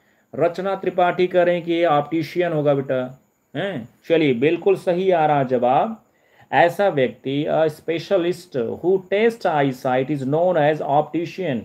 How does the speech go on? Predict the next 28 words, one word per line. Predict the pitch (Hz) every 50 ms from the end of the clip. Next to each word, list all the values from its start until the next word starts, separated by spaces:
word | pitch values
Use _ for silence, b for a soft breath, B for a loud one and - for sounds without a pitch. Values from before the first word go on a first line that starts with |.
| - _ _ _ _ _ _ _ _ -
क्या | 165 170
कहा | 170 175 175
जाता | 170 180 170 170 - 170 170
है? | 170 170 180 196 214 220
Optician | 240 - - 135 147 156 170 175 175 - - 156 165 165 151 - - 175 170 180 180 180
कहा | 175 170 - 156 143 135 143 151 160 160 156
जाता | 143 131 127 120 117 117 - 123 123 120 123
है। | 120 120 127 131 131 127 123 b b b b b b b b b b -
वह | 123 139 185 185 196 214
विशेषज्ञ | 160 165 156 147 - 147 143 165 165 165 160 160 156
जो | 143 135 143 151 147
आँखों | 139 120 120 131 147 147 - - 180 190
का | 180 175 156
क्या | 143 147 175 190 185
करता | 180 170 160 143 - 139 127 117
है? | 107 104 104 - _ -
Eyes | 139 147 165 185 202 208 208 185 160 151 -
test | 170 185 208 202 202 - 156
करता | 147 147 135 131 - 139 135
है, | 131 127 127 127 127 127 123 123 b b b b b _ 147
Optician | 156 160 156 - - 185 196 185 - - 185 185 180 180 160
कहा | 170 151 135 135 135 131
जाता | 123 123 117 113 - 127 123 120
है। | 117
Optician | - - 143 135 - - 156 143 135 127
will | 123 117 120
be | 117 113
the | 131 165 208